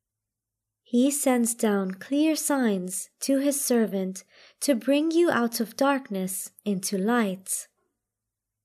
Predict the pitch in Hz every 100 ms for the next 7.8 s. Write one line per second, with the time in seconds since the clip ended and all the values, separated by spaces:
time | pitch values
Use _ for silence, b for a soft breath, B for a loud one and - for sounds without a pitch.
0 | _ _ - 240 226 247 247 240 - _
1 | _ _ _ - 247 254 254 269 - -
2 | - 320 339 349 320 311 302 208 175 170
3 | - 240 226 226 262 302 302 240 - 196
4 | 185 - 196 185 175 165 160 _ _ _
5 | _ _ _ _ _ _ _ _ _ _
6 | _ _ _ _ _ - 254 294 320 302
7 | - 233 196 185 - - 202